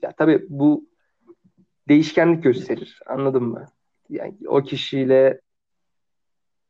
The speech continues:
o kişinin nasıl bir insan olduğuna falan bağlı. Ya tabii o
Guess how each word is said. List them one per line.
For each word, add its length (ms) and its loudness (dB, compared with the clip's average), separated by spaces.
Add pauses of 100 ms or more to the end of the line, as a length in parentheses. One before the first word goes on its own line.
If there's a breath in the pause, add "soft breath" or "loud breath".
(220)
o 120 2
kişinin 460 0
nasıl 260 0
bir 60 0
insan 320 0
olduğuna 320 2
falan 320 2
bağlı. 160 4
Ya 160 2
tabii 260 4
o 220 -8